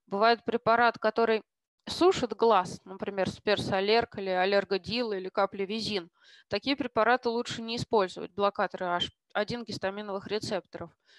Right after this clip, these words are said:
А бывают препараты нежные, которые стабилизируют мембрану тучной клетки.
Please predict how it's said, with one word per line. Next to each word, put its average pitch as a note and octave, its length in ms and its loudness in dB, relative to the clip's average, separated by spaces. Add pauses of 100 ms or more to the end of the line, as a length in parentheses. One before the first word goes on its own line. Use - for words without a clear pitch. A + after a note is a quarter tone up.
(180)
А - 80 -2
бывают B3 340 4
препараты B3+ 540 2
нежные, A3+ 560 0
которые G#3 360 -2
стабилизируют A3 720 -4
мембрану G#3 560 -4
тучной A#3 420 -8
клетки. F#3+ 720 -6